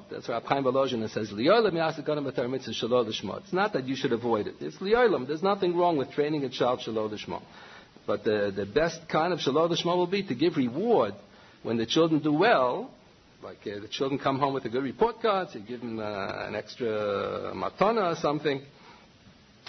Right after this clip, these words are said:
When they do something good, you have to tell them the chashivas of their learning. The rabbis in the Talmud say that the, what keeps the world going is the hevel pim shel tinoka shel beis rabban. The little children in cheder who have not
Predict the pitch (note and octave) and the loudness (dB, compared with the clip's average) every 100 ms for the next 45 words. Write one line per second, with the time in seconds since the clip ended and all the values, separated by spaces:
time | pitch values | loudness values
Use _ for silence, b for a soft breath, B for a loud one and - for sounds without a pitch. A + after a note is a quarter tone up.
0 | - G#2+ G2+ A#2+ B2+ A#2+ A2 A#2+ F3 G3+ | -8 -6 -4 -6 -4 -2 0 0 0 -2
1 | B2+ - C3 D#3+ E3 C#3 A#2+ G#2+ - E3 | -6 -10 -8 -4 -2 -2 -4 -6 -6 -4
2 | D#3 - A#2+ A2+ A2 A2+ F#3+ A3+ F#3+ C#3 | -4 -4 -4 -2 -2 2 2 4 2 0
3 | A2 G2+ C#3 D3 C#3+ C3 A#2 D3 D#3 C3 | -2 -2 0 0 -2 -4 0 2 2 0
4 | - D#3 D#3+ D3 - B B B B - | -2 0 2 0 -6 B B B B -4
5 | G#2+ G#2 A2+ G#2+ G#2 G2 F#2+ G2+ C3+ E3+ | -4 -2 -2 -2 -2 -2 -4 0 0 0
6 | - F3+ - - B2+ D3+ F3+ C3 D3+ G#3 | -2 -6 -4 -2 2 2 2 2 2 4
7 | F#3 C3 B2 D#3 F3+ F3+ G3 F#3+ - D#3 | 2 0 0 0 0 0 0 0 0 -2
8 | - C#3+ E3+ F3 E3 D#3 D3+ D#3 - E3 | 0 -2 0 -2 -2 -2 0 0 4 4
9 | F3+ B2+ F#2 - - C3+ F#3+ F#3 E3 F3+ | 4 0 -4 -10 -10 0 2 2 0 0
10 | E3 E3 D#3 D#3 E3 E3 C3 C3 C3 D3+ | 2 2 0 2 2 4 2 2 2 0